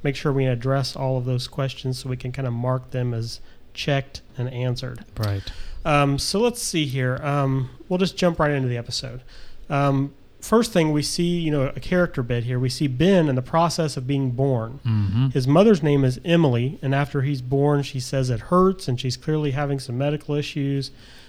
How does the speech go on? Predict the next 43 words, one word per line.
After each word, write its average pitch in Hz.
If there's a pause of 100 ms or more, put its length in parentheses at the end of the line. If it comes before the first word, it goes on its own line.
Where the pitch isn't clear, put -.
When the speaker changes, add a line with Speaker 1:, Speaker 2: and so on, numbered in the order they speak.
(160)
Speaker 1:
and, 131
uh, 123
they 123
go 139
for 147
help. 131 (640)
It 139
ends 185
up 185
they're 135
just 143
outside 160
of 131
Portland, 156
Oregon, 131 (180)
um, 123
and 131
some 127
people 190
stop 147
and 127
pick 165
them 160
up 135
and 123
try 143
to 139
help 127
them. 127 (480)
Sadly, 156
she -
dies, 160
but 135
before 208
she -
does, 135
she, 135
she -
says 147
to -
call 139
him 135
Benjamin. 123